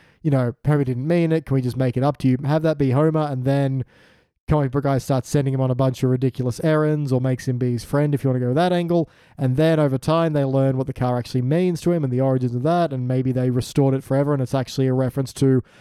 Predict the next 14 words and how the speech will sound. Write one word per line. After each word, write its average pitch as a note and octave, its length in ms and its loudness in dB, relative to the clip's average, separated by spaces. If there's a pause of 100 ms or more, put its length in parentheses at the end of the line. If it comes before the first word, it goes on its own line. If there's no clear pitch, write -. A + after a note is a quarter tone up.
(140)
a D3 120 0
film C#3 320 2
they C3+ 120 0
both B2+ 280 0
really C3 160 0
loved, C#3+ 480 0
blah, B2+ 140 -6
blah, B2+ 100 -2
blah, B2+ 120 0
blah, B2 100 -2
blah, D#3 300 0
reference, C3+ 500 -2
he C3 100 0
gets B2+ 240 -4